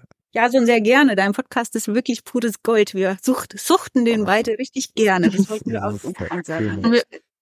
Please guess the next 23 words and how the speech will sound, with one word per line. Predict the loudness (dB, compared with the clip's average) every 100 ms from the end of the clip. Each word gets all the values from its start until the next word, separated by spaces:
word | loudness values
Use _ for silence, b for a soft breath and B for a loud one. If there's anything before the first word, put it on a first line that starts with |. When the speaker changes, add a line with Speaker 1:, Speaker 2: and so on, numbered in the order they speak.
| _ _ _
Speaker 3:
und | 0 2
wir | 2
sind | 4 2 4
wirklich, | 2 2 2 2 0
äh, | -2
auch | -2
sehr | -2 0 0
geehrt, | 2 0 0
dass | -4 -6
du | -8
uns | -4
Speaker 2:
Ja. |
Speaker 3:
eingeladen | -2 2 2 0 -4 -8
hast. | -16 -18 -20 _ _
Speaker 1:
Ich | -6
würde | -4 -2
sogar | 0 2 2
sagen, | 4 2 2
in |
meinem | 0 0
theologischen | 0 0 0 -2 -4 -4
Notizbuch | -4 -10 -12 -6 -6
sind | -4 -2 -2 -2